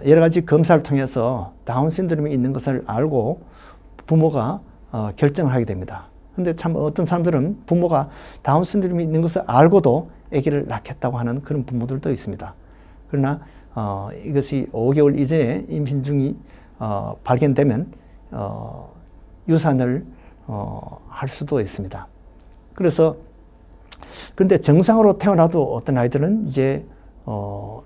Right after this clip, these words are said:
에이디에이치디가 생기고, 오티즘이 생기고, 우울증이 생기고, 우리가, 어, 참 이제, 어, 여러 가지 검사를 통해서 조금 미리, 어, 이렇게 검사를 한다고 우쭐을 할 수가 없습니다.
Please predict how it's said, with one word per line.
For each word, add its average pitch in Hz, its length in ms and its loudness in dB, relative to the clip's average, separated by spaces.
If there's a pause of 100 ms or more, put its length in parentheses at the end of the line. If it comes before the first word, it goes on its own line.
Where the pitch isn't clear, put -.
에이디에이치디가 127 760 0
생기고, 117 680 -8
오티즘이 120 560 -4
생기고, 110 520 -8
우울증이 139 400 2
생기고, - 500 -12 (800)
우리가, 143 440 0 (540)
어, 107 560 -10
참 117 320 -6 (760)
이제, 127 420 -2 (220)
어, 110 400 -10 (100)
여러 131 160 2
가지 147 200 2
검사를 156 380 4
통해서 131 580 -2 (120)
조금 170 320 -2
미리, 190 360 4 (600)
어, 110 340 -6
이렇게 123 220 0
검사를 143 380 0
한다고 135 360 -2
우쭐을 143 280 -2
할 156 160 -2
수가 135 220 -6
없습니다. - 540 -12